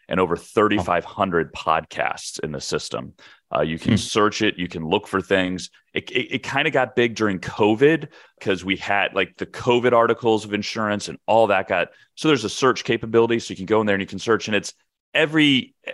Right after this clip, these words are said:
Speaker 1: every possible insurance website, uh, that I could get my hands on that has some good stuff. Insurance Journal, uh,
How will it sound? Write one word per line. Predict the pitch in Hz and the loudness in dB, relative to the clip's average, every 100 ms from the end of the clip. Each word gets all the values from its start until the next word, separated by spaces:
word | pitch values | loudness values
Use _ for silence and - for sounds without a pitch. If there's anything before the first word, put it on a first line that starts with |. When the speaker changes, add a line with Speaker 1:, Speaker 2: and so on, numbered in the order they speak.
| - | -4
Speaker 1:
every | - 156 175 | -2 0 0
possible | - - 120 135 139 113 110 107 - - | -2 0 2 2 2 4 6 6 4 -2
insurance | 107 101 - 113 104 92 | -6 -6 -2 0 0 0
website, | 85 85 - 80 73 73 _ | 0 0 2 2 2 -2 _
uh, | 80 80 76 | -2 0 2
that | 80 | 0
I | |
could | 76 80 | -2 -4
get | 80 | -4
my | 78 | -4
hands | 80 78 76 80 | -4 -6 -4 -4
on | 73 | -2
that | 76 | -2
has | 80 73 | -4 -6
some | 78 | -8
good | 73 71 | -10 -8
stuff. | - - - | -6 -6 -8
Insurance | 76 98 90 | -8 -4 -4
Journal, | - 95 90 87 85 85 - _ _ _ | -4 -2 0 2 2 0 -6 _ _ _
uh, | - 73 73 | -2 0 0